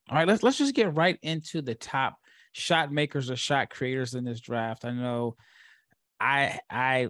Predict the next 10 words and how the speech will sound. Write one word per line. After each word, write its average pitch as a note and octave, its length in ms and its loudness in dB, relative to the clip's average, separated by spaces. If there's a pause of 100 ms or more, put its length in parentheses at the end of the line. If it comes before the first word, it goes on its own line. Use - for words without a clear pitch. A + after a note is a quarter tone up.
love A#2 340 -6
shot D3+ 300 0
makers. G2+ 360 -8
I C3 140 -2
love C3 260 -2
guys A#2 460 0
that A2 120 -8
you B2 140 -6
can A#2+ 240 -8
say, A#2 360 -2